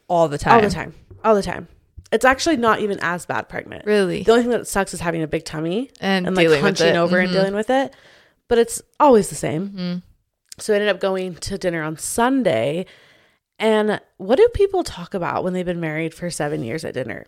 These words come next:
Speaker 2: Like, we, we were like, "Okay, do we play hangman? Like, what, what do we do
Speaker 1: <laughs>
Speaker 2: now?" So I started scrolling on my Flow app, which is, like, the app that tells you, like, how far along your baby is and yada, yada.
Speaker 1: Mm-hmm.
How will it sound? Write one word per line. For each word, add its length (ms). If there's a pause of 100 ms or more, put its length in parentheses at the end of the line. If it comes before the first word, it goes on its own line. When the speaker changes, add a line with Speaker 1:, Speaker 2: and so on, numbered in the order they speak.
(160)
Speaker 2:
Like, 180
we, 640 (260)
we 140
were 80
like, 180
"Okay, 380
do 140
we 100
play 220
hangman? 600
Like, 220
what, 260 (420)
what 120
do 100
we 140 (100)
do 280
Speaker 1:
<laughs> 180
Speaker 2:
now?" 320 (400)
So 760
I 100
started 280
scrolling 580
on 140
my 320
Flow 480
app, 300
which 160
is, 160
like, 320
the 140
app 200
that 100
tells 240
you, 120
like, 140
how 120
far 140
along 200
your 140
baby 480
is 480
and 320
yada, 240
yada. 260
Speaker 1:
Mm-hmm. 180